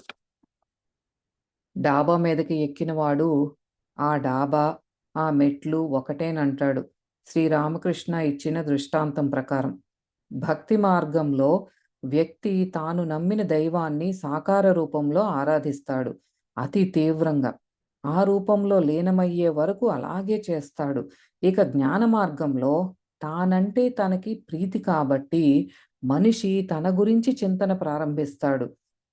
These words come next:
తాను తనలో లీనమయ్యే వరకు ఆ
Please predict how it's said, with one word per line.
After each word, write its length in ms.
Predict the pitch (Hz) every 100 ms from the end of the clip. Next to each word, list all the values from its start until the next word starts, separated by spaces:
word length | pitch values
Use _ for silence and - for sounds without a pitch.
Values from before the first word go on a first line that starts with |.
| 165
తాను 360 | 160 196 196 190 202 _ _
తనలో 380 | 151 151 190 214 220 196
లీనమయ్యే 640 | 180 180 180 175 170 165 147
వరకు 380 | 131 170 180 156 143 156 165 _ _
ఆ 40 | 156